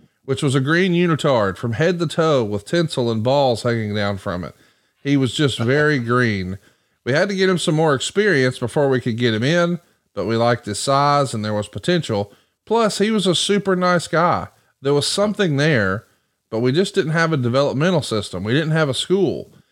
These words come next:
So we sent him to Memphis where he had an opportunity to work every day. He was gonna be one of the knights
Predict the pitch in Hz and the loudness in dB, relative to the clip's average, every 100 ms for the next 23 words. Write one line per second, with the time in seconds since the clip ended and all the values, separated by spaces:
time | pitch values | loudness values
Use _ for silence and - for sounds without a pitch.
0 | _ _ - - 135 131 135 185 190 196 | _ _ -8 0 2 2 2 0 0 2
1 | 175 190 190 117 120 123 113 151 143 135 | 2 2 0 -2 -2 0 2 2 2 2
2 | 139 127 - 147 135 113 104 147 175 135 | 0 -2 -2 0 0 0 0 0 0 0
3 | 107 101 98 90 92 135 - _ _ _ | 0 0 0 -2 -2 -6 -10 _ _ _
4 | - 131 139 143 160 156 131 143 185 180 | -4 0 0 0 0 2 2 2 2 2
5 | 143 139 147 - | 2 2 0 -6